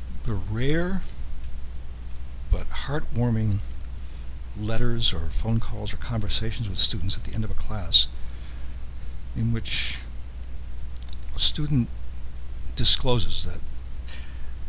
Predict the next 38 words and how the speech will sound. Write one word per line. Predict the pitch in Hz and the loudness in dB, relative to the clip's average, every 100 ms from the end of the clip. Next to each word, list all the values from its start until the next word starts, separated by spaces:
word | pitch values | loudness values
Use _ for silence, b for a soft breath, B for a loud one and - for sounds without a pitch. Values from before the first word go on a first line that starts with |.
| - | -4
they've | 101 101 | -2 -2
looked | 120 170 - | 0 2 2
at | 131 - | 2 2
life | - 120 - - | 2 2 0 0
in | 101 | -2
a | - | -2
way | 113 120 | -4 -4
they | 95 98 101 | -4 -4 -2
never | 123 127 | 0 2
have | - 107 | 2 2
imagined | 101 95 - 104 | 2 2 2 2
before, | - - 98 85 - - - - - - - | 0 0 -2 -4 -6 -8 -6 -6 -4 -4 -2
that | - | 0
they | - | 0
have | 98 - | 0 -2
changed | - 120 107 98 - - - | 0 2 4 4 4 0 0
fundamentally | - 117 104 95 101 | 0 4 4 4 2
and | 92 | 2
they | |
can | - 92 | 2 4
never | 113 123 | 4 4
go | - | 2
back | - - - - - - | 2 0 0 0 0 -2
to | - | -2
the, | - - | -2 2
to | - | 2
an | 110 | 2
old | 104 101 | 0 -2
way | 92 | -2
of | - | -4
thinking. | 92 - - - - - B B B B B B | -4 -2 -4 -4 -6 -6 B B B B B B
So | - - 95 101 - - - - - - - - | -2 0 -2 -2 -4 -6 -6 -6 -6 -8 -8 -6
it | - - | -4 -4
gratifies | - 113 110 - 107 107 | -2 0 4 6 6 4
me | 107 | 4
to | - 101 | 2 0
know | 98 85 - - - - - - | 0 -2 -2 -4 -4 -2 -2 -2
that | - | -2